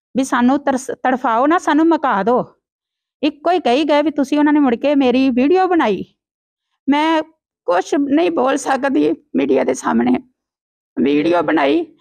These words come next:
ਬਖਸ਼ੀਸ਼ ਸਿੰਘ ਨੇ ਵੀਡੀਓ ਦੇ ਵਿੱਚ ਵੀ ਇਹ ਗੱਲ, ਗਲਤ ਵਿਵਹਾਰ ਬਹੁਤ ਜ਼ਿਆਦਾ ਕੀਤੇ। ਹੋਰਾਂ ਨੂੰ ਵੀ, ਆਪਣੇ ਰਿਸ਼ਤੇਦਾਰਾਂ ਨੂੰ ਲਾ ਲਾ ਕੇ ਵੀਡੀਓ ਕਾਲਾਂ ਵਿਖਾਉਂਦੇ ਰਹੇ। ਇੰਨੀ ਕੁੱਟਮਾਰ ਕੀਤੀ ਕਿ ਮੈਂ ਤਾਂ ਮੀਡੀਆ ਦੇ ਸਾਹਮਣੇ ਕੁਝ ਬੋਲ ਨਹੀਂ ਸਕਦੀ ਪਈ।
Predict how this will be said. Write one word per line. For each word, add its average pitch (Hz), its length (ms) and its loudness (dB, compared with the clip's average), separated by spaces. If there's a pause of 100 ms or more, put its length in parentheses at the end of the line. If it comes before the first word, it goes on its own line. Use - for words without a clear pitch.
(340)
ਬਖਸ਼ੀਸ਼ 294 520 -2
ਸਿੰਘ 320 240 0
ਨੇ 349 200 2
ਵੀਡੀਓ 294 540 0
ਦੇ 339 100 0
ਵਿੱਚ 311 240 -2
ਵੀ 269 100 2
ਇਹ 269 120 0
ਗੱਲ, 277 280 0 (320)
ਗਲਤ - 240 0
ਵਿਵਹਾਰ 359 360 0
ਬਹੁਤ 269 260 -2
ਜ਼ਿਆਦਾ 262 280 -2
ਕੀਤੇ। 240 380 -4 (800)
ਹੋਰਾਂ 302 360 2
ਨੂੰ 330 120 2
ਵੀ, 349 120 2
ਆਪਣੇ 294 300 0
ਰਿਸ਼ਤੇਦਾਰਾਂ 262 560 0
ਨੂੰ 311 100 4
ਲਾ 254 180 2
ਲਾ 254 160 0
ਕੇ 302 180 -2
ਵੀਡੀਓ 294 360 0
ਕਾਲਾਂ 269 300 0
ਵਿਖਾਉਂਦੇ 240 460 0
ਰਹੇ। 226 200 -2 (880)
ਇੰਨੀ 339 340 4
ਕੁੱਟਮਾਰ 311 540 0
ਕੀਤੀ 302 360 -2
ਕਿ 339 160 2
ਮੈਂ 285 280 2
ਤਾਂ 339 180 -2
ਮੀਡੀਆ 302 400 2
ਦੇ 285 120 0
ਸਾਹਮਣੇ 285 400 0
ਕੁਝ 370 220 -2
ਬੋਲ 247 320 2
ਨਹੀਂ 269 120 0
ਸਕਦੀ - 480 -2
ਪਈ। 277 260 0